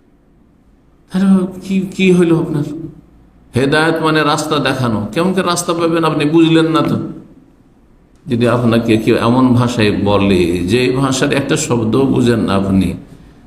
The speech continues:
বলে, "এদিকে যাও, ওইদিকে যাও", তো কিছু বুঝবেন? দিক নির্দেশনা পাবেন, রাস্তার হেদায়েত মানে দিক নির্দেশনা, গাইড পাবেন না আপনি, তো গাইড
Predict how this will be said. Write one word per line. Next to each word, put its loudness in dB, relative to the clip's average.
বলে, 4
"এদিকে 2
যাও, 2
ওইদিকে 2
যাও", 0
তো -2
কিছু 0
বুঝবেন? 2
দিক 0
নির্দেশনা 0
পাবেন, 0
রাস্তার -2
হেদায়েত 0
মানে 0
দিক -4
নির্দেশনা, 0
গাইড 0
পাবেন 0
না 0
আপনি, -2
তো -6
গাইড -2